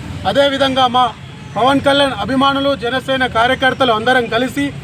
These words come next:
బైక్ ర్యాలీగా, ఆ, రాజీవ్ చౌక్ నుంచి, అదేవిధంగా బసవేశ్వర చౌక్ నుంచి శివాజీ చౌక్ వరకు వెళ్ళి తదుపరి ఏదైతే నారాయణఖేడ్ ఏరియా ఆసుపత్రికి వచ్చి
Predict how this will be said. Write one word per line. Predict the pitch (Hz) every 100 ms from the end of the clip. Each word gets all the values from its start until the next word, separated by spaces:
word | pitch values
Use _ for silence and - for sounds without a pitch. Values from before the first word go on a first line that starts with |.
| - - - -
బైక్ | 208 269 277
ర్యాలీగా, | 269 277 269 294 247 - - - - - - - -
ఆ, | 202
రాజీవ్ | 202 240 285 285
చౌక్ | 277 277 247
నుంచి, | 269 277 285 294 -
అదేవిధంగా | 202 269 277 277 262
బసవేశ్వర | 214 - 262 269 277 -
చౌక్ | 269 269
నుంచి | 262 254 269 269 - -
శివాజీ | 254 277 269
చౌక్ | 262 262
వరకు | 254 247 247
వెళ్ళి | 247 285 254 - - - - -
తదుపరి | 220 247 285 294 285 247 - - -
ఏదైతే | 196 269 285 285
నారాయణఖేడ్ | 247 247 269 262 269 233
ఏరియా | 240 277 262
ఆసుపత్రికి | 247 269 254 247
వచ్చి | 247 - 247